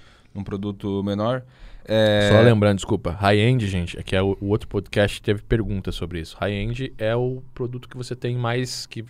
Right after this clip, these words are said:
Speaker 2: gera mais resultado, que tá mais caro na tua carta de cre-, de, de produtos e serviços. Então, tu vai ter lá, pô, desenvolvimento WordPress três mil,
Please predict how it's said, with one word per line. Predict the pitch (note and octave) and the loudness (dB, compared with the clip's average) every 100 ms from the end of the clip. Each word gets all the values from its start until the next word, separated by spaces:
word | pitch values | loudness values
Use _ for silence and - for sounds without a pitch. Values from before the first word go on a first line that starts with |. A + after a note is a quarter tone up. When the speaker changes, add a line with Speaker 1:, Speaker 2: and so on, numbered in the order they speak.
| - | -2
Speaker 2:
gera | A#2 A#2+ | 2 2
mais | A#2 B2+ C#3 | 2 0 0
resultado, | B2+ A#2+ B2 B2 C3+ | -2 -2 -2 -2 -2
que | - | -10
tá | - | -8
mais | B2 B2 D3 - | -4 -4 -6 -6
caro | - A#2 C3+ D3+ - - _ - | 2 4 4 2 -6 -20 _ -6
na | A#2+ | 0
tua | C3 B2 | 2 4
carta | A#2+ B2 B2 | 4 2 2
de | A2 | -6
cre-, | - G2+ D#2+ | -6 -6 -6
de, | G#2 G#2 | -6 -6
de | G#2+ | -2
produtos | C3 A#2+ A2+ A#2 | 0 0 -2 -6
e | |
serviços. | - C3 G#2+ F#2 - - - - - - | -2 0 0 -4 -8 -18 -20 -20 -20 -20
Então, | - | -12
tu | - | -6
vai | |
ter | F#2+ A2 | 0 4
lá, | A2 | 4
pô, | - G2+ E2+ - - - | 4 0 -2 -12 -20 -10
desenvolvimento | G2+ A#2 C3+ C3+ | -4 -2 -2 0
WordPress | B2+ - C3+ - | 0 4 2 2
três | C#3 C3+ | -2 0
mil, | B2+ C#3+ A2 | 0 0 0